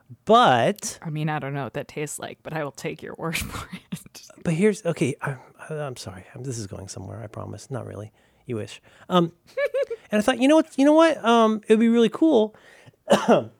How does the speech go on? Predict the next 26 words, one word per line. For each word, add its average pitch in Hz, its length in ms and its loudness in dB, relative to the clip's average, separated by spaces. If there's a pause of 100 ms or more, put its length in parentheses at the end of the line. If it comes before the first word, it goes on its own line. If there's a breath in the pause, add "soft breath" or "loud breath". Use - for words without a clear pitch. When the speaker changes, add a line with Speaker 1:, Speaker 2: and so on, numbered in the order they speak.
Speaker 1:
Like, 208 200 2
you 285 80 4
know, 302 140 6
when 294 120 4
you 277 60 6
go 254 220 6
to, 254 80 2
like, 240 260 2
a, 233 320 8
like, 220 160 4
an 220 80 4
Arby's 214 680 2
or 202 200 8
whatever, 196 560 6
and 170 200 0
you 160 60 -4
get 156 220 2
one 170 180 2
of 156 120 -4
those, 156 320 2
they 147 100 -4
have 151 300 -4
the, 135 120 0
the 135 140 -6
sauce 160 400 0
can, 143 360 -2